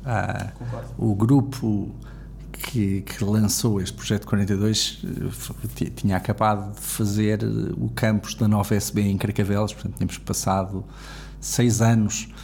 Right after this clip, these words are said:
Speaker 1: a, a, a pensar um campus de raiz, eh, eh, que acho que também saiu bem.
Speaker 2: Uhum.
Speaker 1: Ah, ah,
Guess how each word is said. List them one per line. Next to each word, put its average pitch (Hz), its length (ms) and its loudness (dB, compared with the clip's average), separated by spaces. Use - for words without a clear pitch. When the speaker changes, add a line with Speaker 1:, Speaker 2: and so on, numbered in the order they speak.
Speaker 1:
a, - 60 0
a, 98 1080 -2
a - 100 -14
pensar 101 320 2
um 98 80 2
campus - 460 -2
de - 80 -10
raiz, 120 880 4
eh, 98 380 -4
eh, 90 520 -2
que 107 100 0
acho - 120 0
que - 60 -4
também 95 300 0
saiu 104 320 2
bem. 104 280 0
Speaker 2:
Uhum. 139 80 -2
Speaker 1:
Ah, 95 340 2
ah, - 920 -4